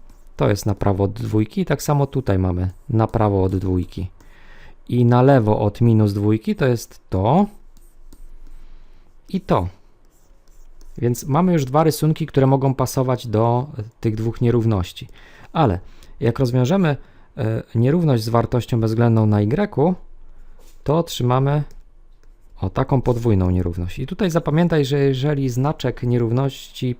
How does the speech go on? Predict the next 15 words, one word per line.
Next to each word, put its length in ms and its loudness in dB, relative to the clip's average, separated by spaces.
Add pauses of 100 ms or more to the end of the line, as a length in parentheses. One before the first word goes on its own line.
(160)
wskazuje 640 0
w 80 -2
lewą 340 2
stronę, 440 0 (280)
to 80 -4
wtedy 300 -2
rozpisujesz 760 -4 (480)
nierówność 580 2
z 40 -10
wartością 480 0
bezwzględną 500 2 (1080)
na 120 0
taką 420 2 (120)
nierówność 540 2
podwójną. 680 0